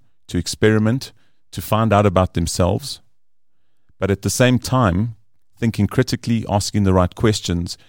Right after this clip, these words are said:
and engaging meaningfully with their teachers, with their peers, and with their society. The same thing can be said about the curriculum and how we've contextualized that curriculum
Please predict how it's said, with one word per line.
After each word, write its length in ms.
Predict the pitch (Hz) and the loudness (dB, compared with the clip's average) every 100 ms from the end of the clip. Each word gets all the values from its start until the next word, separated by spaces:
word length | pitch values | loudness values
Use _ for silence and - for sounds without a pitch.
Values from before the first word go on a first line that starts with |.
| _ _ | _ _
and 140 | 92 | 0
engaging 600 | 95 87 95 110 123 107 | 0 2 2 2 0 2
meaningfully 760 | 101 113 120 113 - 78 98 139 - _ _ _ _ _ _ - | 4 6 4 2 0 0 -2 -4 -14 _ _ _ _ _ _ -4
with 220 | 95 - | -2 0
their 120 | 87 | -2
teachers, 580 | - 120 - 143 165 - _ _ _ _ _ - | 0 -2 0 -2 -2 -12 _ _ _ _ _ -10
with 160 | 87 | -4
their 140 | 85 85 | -2 -2
peers, 500 | - 120 127 147 - | 2 2 2 0 -6
and 140 | 87 87 | -2 0
with 100 | 92 | 0
their 100 | 82 | 0
society. 640 | 85 82 76 71 - - - _ _ _ _ _ _ _ | -2 -2 -2 -2 -6 -14 -14 _ _ _ _ _ _ _
The 60 | - | -6
same 240 | 110 127 | 0 0
thing 160 | 135 123 | 0 -2
can 160 | - 101 | 0 0
be 280 | 101 101 - _ _ _ | 2 0 -4 _ _ _
said 240 | - 117 107 | -4 0 2
about 260 | 92 92 | 2 -2
the 80 | - | -4
curriculum 680 | - 95 107 - 90 85 101 | -2 2 2 2 -2 -2 -2
and 160 | 90 | -2
how 140 | 85 95 | 0 2
we've 160 | 95 | 0
contextualized 920 | - 95 - 135 - - 98 80 82 73 | -2 -4 -2 -4 -2 0 2 2 0 -2
that 160 | 85 - | -4 -2
curriculum 600 | 87 80 - 76 90 | 0 0 0 -2 -2